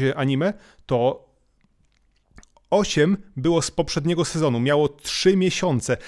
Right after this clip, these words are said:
a siedem było, nie było złych, było tak tandetnych, tak do niczego,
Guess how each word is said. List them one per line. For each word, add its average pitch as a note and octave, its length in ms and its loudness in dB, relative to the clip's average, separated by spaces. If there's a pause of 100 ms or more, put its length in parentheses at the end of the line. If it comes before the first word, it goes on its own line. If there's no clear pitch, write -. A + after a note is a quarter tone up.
(140)
a C#3+ 240 -2
siedem F3+ 520 0
było, E3 420 -2
nie G#3+ 140 -4
było D3 180 0
złych, A2 280 -6 (220)
było D#3 400 -6 (160)
tak - 240 -8
tandetnych, C3+ 840 -2
tak D#3+ 240 -4
do D#3 220 -2
niczego, E3+ 600 0